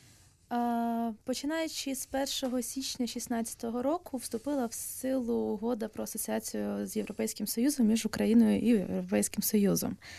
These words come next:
Натомість важливо зазначити, що, е, е, з першого січня шістнадцятого року вона вступила в повну силу. Проте ще з квітня чотирнадцятого року її економічна частина почала діяти.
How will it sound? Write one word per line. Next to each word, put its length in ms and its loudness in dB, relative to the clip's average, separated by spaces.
Натомість 640 10
важливо 380 8
зазначити, 680 6
що, 560 6
е, 360 6
е, 120 4
з 140 2
першого 440 6
січня 340 6
шістнадцятого 520 4
року 220 4
вона 220 8
вступила 440 6
в 100 2
повну 380 8
силу. 440 0
Проте 460 6
ще 240 6
з 80 2
квітня 380 6
чотирнадцятого 760 6
року 380 6
її 300 6
економічна 540 8
частина 380 6
почала 400 4
діяти. 500 4